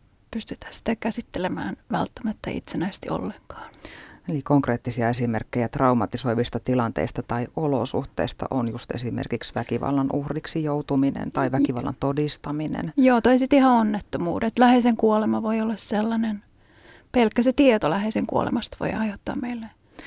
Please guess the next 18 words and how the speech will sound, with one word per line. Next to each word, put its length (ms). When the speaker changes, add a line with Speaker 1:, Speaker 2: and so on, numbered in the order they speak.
Speaker 2:
Eikö 120
se 60
ole 60
myös 180
näin, 240
että 160
sit 180
tämmöiset 360
varhaislapsuuden 840
hylkäämis- 480
ja 60
heitteillejättökokemukset 1300
tai, 240
tai 160
suuret 280
ongelmat 360
kiintymyssuhteen 760
muodostamisessa, 720